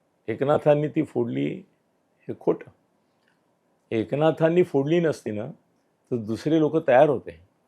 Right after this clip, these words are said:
एकनाथांनी फोडली नसती तर दुसरे लोक तयार होते, हे मी तुम्हाला सांगतो, त्यांची तयारी होती. पण फडणवीसांचा विश्वास, शहांचा विश्वास, मोदींचा विश्वास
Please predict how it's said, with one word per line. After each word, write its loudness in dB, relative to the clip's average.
एकनाथांनी 2
फोडली 0
नसती 0
तर 0
दुसरे -2
लोक 0
तयार 6
होते, 0
हे -8
मी -4
तुम्हाला -4
सांगतो, -12
त्यांची -6
तयारी 6
होती. -6
पण 2
फडणवीसांचा 2
विश्वास, 0
शहांचा -4
विश्वास, -8
मोदींचा -6
विश्वास -8